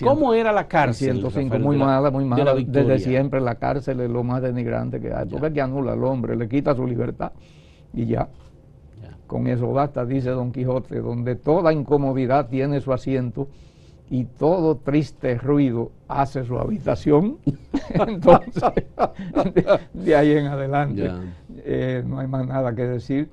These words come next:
Speaker 2: El, aquello era terrible, porque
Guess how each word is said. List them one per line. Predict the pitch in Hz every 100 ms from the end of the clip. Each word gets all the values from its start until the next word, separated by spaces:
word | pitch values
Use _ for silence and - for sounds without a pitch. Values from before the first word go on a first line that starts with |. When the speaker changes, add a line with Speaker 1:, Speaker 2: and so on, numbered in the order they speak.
| - - - - -
Speaker 2:
El, | - 135 131 131 127 123 120 - -
aquello | 127 - 147
era | 185
terrible, | 151 135 131 143 110 123 - - - - -
porque | 127 117 101 127 120 120 120 120 117 120